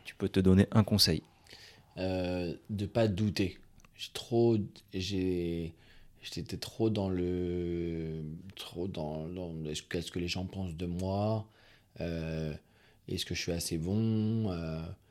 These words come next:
Speaker 2: et en fait, j'ai plein de choses que j'ai pas faites. Je parle par exemple au basket, et parce que c'est pas les, c'est pas le coach qui me limitait, c'est pas, c'est moi qui me suis limité.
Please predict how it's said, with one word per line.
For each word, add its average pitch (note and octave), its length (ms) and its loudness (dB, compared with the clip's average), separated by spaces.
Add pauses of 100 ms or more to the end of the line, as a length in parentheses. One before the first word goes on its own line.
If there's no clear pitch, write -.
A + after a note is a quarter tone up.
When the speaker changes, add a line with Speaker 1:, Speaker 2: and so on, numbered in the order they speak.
(320)
Speaker 2:
et F2+ 60 -2
en F2 120 0
fait, B2 220 2
j'ai G#2+ 120 0
plein B2+ 300 0
de A#2+ 60 2
choses - 220 -4
que G2+ 120 -4
j'ai D#2+ 160 -2
pas A#2 240 -4
faites. G#2+ 460 -2
Je - 80 -20
parle F2+ 260 -4
par D#2+ 100 -2
exemple E2 240 -4
au F2+ 60 -2
basket, F2 540 -2 (520)
et F2+ 120 -6
parce F2+ 180 -4
que - 100 -4
c'est F#2 160 0
pas A2 200 2
les, G2+ 280 2
c'est - 180 -2
pas A2 100 4
le G#2+ 60 2
coach - 280 -2
qui - 120 -2
me F#2+ 100 0
limitait, G2 460 0 (160)
c'est - 260 -10
pas, G#2+ 480 2
c'est - 200 -4
moi G2 200 2
qui - 140 -6
me F2+ 60 -4
suis - 160 -6
limité. E2+ 360 -6